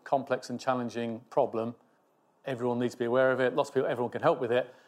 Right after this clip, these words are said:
But most important, why wouldn't you socialise some of the challenges you're facing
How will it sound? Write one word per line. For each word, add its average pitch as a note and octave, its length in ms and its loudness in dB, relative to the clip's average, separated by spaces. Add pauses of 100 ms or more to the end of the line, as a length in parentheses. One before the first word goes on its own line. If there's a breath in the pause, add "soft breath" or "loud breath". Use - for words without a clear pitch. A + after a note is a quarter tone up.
(280 loud breath)
But - 140 -8
most C3+ 240 0
important, B2 360 -4
why C3+ 180 2
wouldn't C3 260 0
you C3 60 -8
socialise B2 520 -2
some B2 120 -8
of A#2 80 -4
the - 60 -16
challenges A2+ 340 -6
you're A#2+ 120 -2
facing A2+ 500 -2